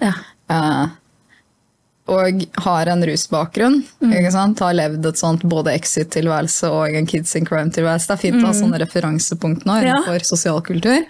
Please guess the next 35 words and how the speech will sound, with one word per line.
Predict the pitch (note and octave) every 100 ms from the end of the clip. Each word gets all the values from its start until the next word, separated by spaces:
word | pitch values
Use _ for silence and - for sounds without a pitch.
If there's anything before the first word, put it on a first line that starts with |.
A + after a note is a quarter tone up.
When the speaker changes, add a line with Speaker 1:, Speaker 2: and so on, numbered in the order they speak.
| -
Speaker 1:
Det | B3
er | A3+
bra. | G3 F#3+ A3 _ -
Speaker 2:
Eh, | F#3+ G3 F#3+ G3
men | G#3 G3+ G3 -
jeg | G3+ F#3+
blir | E3
jo | D#3+
ikke | E3 G3+
invitert | A#3 A#3 F3 E3
til | F3 F3+
å |
mene | F#3 F3+ F3 F3+ F3 C#3 E3
noen | F3 D#3+ D#3+
ting | F3+ E3+ E3+ -
om | E3+ D#3+ E3 E3 A#3+
noe | E3+ D#3
når | D#3
det | E3
kommer | D#3 D#3
til | - F3
en | E3+
rusdebatt. | D3 - - D#3+ F#3+ - - - - - _ -
Eh, | F3+ F3 F3 -
og | G3+ G3+
det | C#4
er | C4+ G3 F#3
liksom, | F3 F3+ F3 E3+
hvor | F#3+ F3+
er | F3 E3+
det | E3+
da | E3
sosial | E3+ - E3+ E3+
status | D#3+ D3 E3 D3+
ligger, | E3 D#3 D#3+